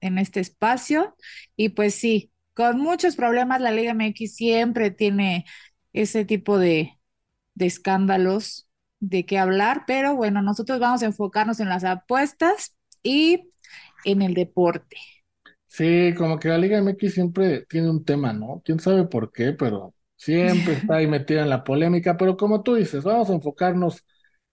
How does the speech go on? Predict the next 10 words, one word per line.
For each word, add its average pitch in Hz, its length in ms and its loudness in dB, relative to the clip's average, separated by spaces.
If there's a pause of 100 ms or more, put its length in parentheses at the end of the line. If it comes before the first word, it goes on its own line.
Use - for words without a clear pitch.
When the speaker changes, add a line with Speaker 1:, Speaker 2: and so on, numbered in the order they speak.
Speaker 2:
en 175 160 2
lo 190 100 4
nuestro, 269 680 0
que 190 140 -2
son 202 180 0
las 190 160 0
apuestas 180 840 -2
y 196 140 -2
el 180 180 4
deporte. 226 680 0